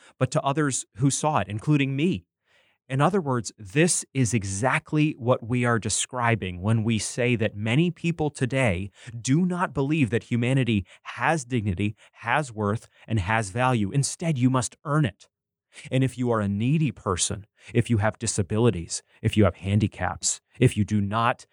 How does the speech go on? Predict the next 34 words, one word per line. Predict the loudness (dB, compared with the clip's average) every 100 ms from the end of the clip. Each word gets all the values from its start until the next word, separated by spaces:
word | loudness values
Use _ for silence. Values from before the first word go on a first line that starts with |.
| -20 -6
in, | 2 2 2
in | -2 -4
functional | 0 0 2 0 2 0
terms, | -2 0 2 2 0 -2 -4 _ -20 -18 2
contribute | 4 4 0 0 2 -2 0
much | 0 0 -2
to | 0 0
society, | 0 -2 0 0 -2 -4
that | -2 -2
part | 0 0 0
was | 0
in | 0
air | 2 2
quotes, | 0 -2 -2 -6 -14 _ _ _ _ _ _ -16 0
then | 2 4
you | 0 0 0
have | 0 -2 -4 -8
to | 0 2 2
show | -2 -6 -4 -2 0 -2 -4 -10 -12 _ _ _ _ _ _ _ _ _ _ -14 -14 _ _
that | -4 -2
there | -2 -2
is | -2 0
a |
reason, | 0 0 2 2 -2
a | -2
very | -2 0
good | 0 0
reason | -2 0 0 0
for | 0
people | -2 -2 -2
to | -2
support | 0 -2 2 2 2
your | 0 -2
existence, | 0 -2 -2 -6 -6 -8